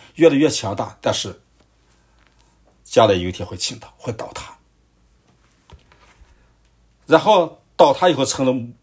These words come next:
鬼魔的住处和各样污秽之灵的巢穴，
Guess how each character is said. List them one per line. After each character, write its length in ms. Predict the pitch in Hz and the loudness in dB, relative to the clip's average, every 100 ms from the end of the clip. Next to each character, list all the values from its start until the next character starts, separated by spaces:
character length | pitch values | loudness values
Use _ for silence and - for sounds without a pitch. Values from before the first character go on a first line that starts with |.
| _ | _
鬼 240 | - 143 107 | 2 2 2
魔 160 | 120 | 0
的 80 | 156 | 0
住 240 | - 113 | -2 -8
处 260 | - - - _ _ _ _ _ _ | -10 -14 -20 _ _ _ _ _ _
和 240 | - 131 127 | -6 -4 -4
各 240 | - 190 | 2 4
样 180 | 139 113 | 4 2
污 140 | 131 | -2
秽 180 | 147 135 | -2 -2
之 240 | - - | -2 -4
灵 160 | 160 113 | -2 -2
的 80 | 98 | -4
巢 280 | - - 98 | -8 -8 -8
穴， 200 | - | -8